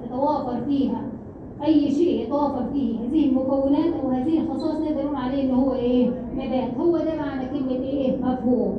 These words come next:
يبقى كلمة أو تجريد يستخلص العناصر المس-، المشتركة أو الخصائص المشتركة بين أكثر من شيء. طب إيه هو المفهوم التاريخي؟ النهاردة هنتكلم عن المفاهيم التاريخية. إيه هو المفهوم التاريخي؟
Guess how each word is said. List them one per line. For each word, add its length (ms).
يبقى 160
كلمة 420
أو 120
تجريد 760
يستخلص 640
العناصر 680
المس-، 680
المشتركة 720
أو 60
الخصائص 560
المشتركة 720
بين 140
أكثر 380
من 140
شيء. 260
طب 80
إيه 160
هو 140
المفهوم 320
التاريخي؟ 560
النهاردة 300
هنتكلم 320
عن 80
المفاهيم 340
التاريخية. 600
إيه 80
هو 100
المفهوم 320
التاريخي؟ 500